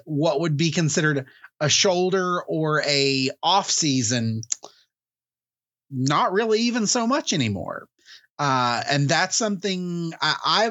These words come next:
I, I personally believe that's a, a, in part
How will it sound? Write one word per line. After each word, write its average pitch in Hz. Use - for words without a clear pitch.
I, 165
I 180
personally 196
believe 123
that's 156
a, 139
a, 147
in 165
part 233